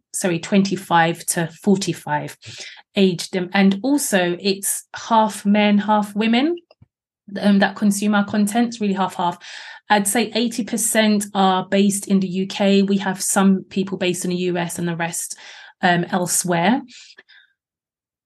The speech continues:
And within our paid platform, um, Financial Joy Academy, we've noticed that a lot of women, it's mainly women who are, um, in our community.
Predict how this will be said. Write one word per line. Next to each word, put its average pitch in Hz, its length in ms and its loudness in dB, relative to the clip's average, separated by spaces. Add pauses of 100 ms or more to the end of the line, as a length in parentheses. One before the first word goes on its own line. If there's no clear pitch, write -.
(160)
And 226 220 4
within 302 300 4
our 240 220 -2
paid 247 400 -2
platform, 277 680 0
um, 196 480 2 (280)
Financial 208 500 0
Joy 185 200 -2
Academy, 185 520 -2
we've 190 200 0
noticed 247 520 0
that 202 220 0
a 208 40 2
lot 202 300 0
of 196 240 -6
women, 202 580 2 (160)
it's 185 220 -6
mainly 208 380 4
women 185 440 2
who 175 360 0
are, 165 500 -2
um, 165 300 -6
in 175 160 -2
our 170 140 -2
community. 170 680 -4